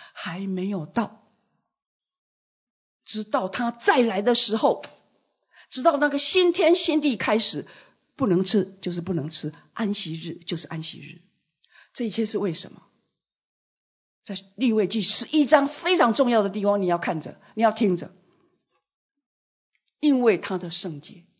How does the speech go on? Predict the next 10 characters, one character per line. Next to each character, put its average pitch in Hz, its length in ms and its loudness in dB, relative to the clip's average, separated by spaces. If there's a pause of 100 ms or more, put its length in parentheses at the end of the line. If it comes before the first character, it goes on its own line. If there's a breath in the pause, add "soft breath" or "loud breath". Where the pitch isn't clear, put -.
(560 soft breath)
神 269 560 6
宣 370 360 6
告 311 220 6
他 226 160 0
的 220 80 0
名 190 220 0
字， 190 220 -6
耶 277 140 8
和 208 180 0
华， 175 260 -8